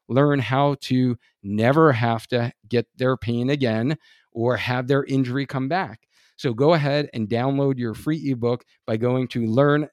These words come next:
dot spark healthy runner dot com and get the resource and get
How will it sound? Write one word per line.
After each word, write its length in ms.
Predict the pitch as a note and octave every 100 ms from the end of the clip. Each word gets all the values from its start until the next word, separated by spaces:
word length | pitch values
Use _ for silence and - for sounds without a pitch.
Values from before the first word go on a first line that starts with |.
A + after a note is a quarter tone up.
| A#2+
dot 260 | A2+ G#2 -
spark 360 | - C#3 C3+
healthy 340 | - D#3+ F#3 C#3+
runner 340 | A#2+ A#2 A#2
dot 280 | A2+ E3 -
com 380 | C3 A#2+ A#2 A#2 _ _ -
and 140 | G#2+
get 220 | A#2 G#3
the 80 | G3
resource 560 | D3+ C3 - B2+ A#2 A#2
and 180 | A#2 A2
get 160 | C3